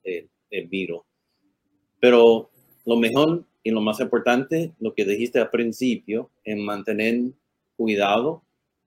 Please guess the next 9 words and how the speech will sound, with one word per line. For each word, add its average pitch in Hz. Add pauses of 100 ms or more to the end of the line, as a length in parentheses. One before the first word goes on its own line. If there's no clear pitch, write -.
(240)
lo, 101
con 104
los 90
contactos, 123
mantener 104 (200)
puestos 110
los 98
mascarillas 101
cuan-, 90